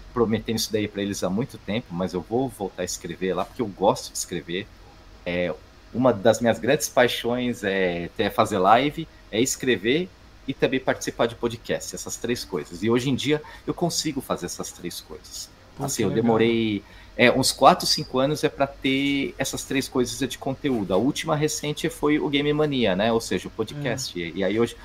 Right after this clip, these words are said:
Speaker 2: Cara,
Speaker 1: hum, hoje em dia eu
Speaker 2: é,
Speaker 1: abraço
Speaker 2: polvo,
Speaker 1: essas
Speaker 2: né?
Speaker 1: três coisas.
Speaker 2: Vocês se
Speaker 1: E
Speaker 2: consideram
Speaker 1: vamos
Speaker 2: um polvo?
Speaker 1: É.
Speaker 2: Sim, você,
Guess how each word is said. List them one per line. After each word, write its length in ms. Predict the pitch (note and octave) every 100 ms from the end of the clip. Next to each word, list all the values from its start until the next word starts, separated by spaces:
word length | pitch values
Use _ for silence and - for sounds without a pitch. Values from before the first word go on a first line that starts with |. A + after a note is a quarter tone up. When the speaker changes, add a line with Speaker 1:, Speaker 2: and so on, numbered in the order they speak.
| - - -
Speaker 2:
Cara, 320 | A2+ G#2 -
Speaker 1:
hum, 40 |
hoje 140 | A2+ A#2+
em 40 |
dia 120 | B2
eu 80 | A#2+
Speaker 2:
é, 40 |
Speaker 1:
abraço 320 | A#2+ G#2+ A#2+ G#3
Speaker 2:
polvo, 160 | G3
Speaker 1:
essas 200 | A#2+ E3
Speaker 2:
né? 40 | D#3+
Speaker 1:
três 260 | B2+ B2+
coisas. 560 | C#3+ B2+ C#3 D3 - - -
Speaker 2:
Vocês 240 | - A3
se 40 | -
Speaker 1:
E 40 |
Speaker 2:
consideram 500 | A#3+ F3 A#2+ F#3 F#3+
Speaker 1:
vamos 240 | D#3+ E3+ D#3
Speaker 2:
um 40 |
polvo? 520 | - G#3+ G#3+ C3+ C3
Speaker 1:
É. 100 | C#3 C#3 - - - - - -
Speaker 2:
Sim, 320 | - F3+ E3
você, 180 | C#3